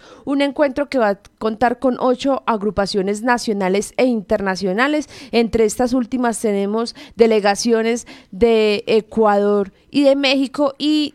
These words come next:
nacionales, pues, tenemos la presencia de agrupaciones de, eh, Cali, de Meta, también de aquí, de Manizales y de Bolívar.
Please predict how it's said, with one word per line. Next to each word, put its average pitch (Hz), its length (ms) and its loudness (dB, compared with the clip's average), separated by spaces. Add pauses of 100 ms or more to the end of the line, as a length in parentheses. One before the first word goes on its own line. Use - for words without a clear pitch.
nacionales, 277 600 -2
pues, 247 160 -6
tenemos 202 360 -4
la 233 160 -2
presencia 202 580 -2 (260)
de 226 120 4
agrupaciones 214 960 0 (240)
de, 254 640 2
eh, 214 400 4
Cali, 254 560 0 (160)
de 214 340 4
Meta, 247 600 0 (240)
también 214 420 2
de 202 80 -2
aquí, 254 460 -4
de 247 240 0
Manizales 247 800 -2
y 254 180 2
de 247 160 4
Bolívar. 226 640 0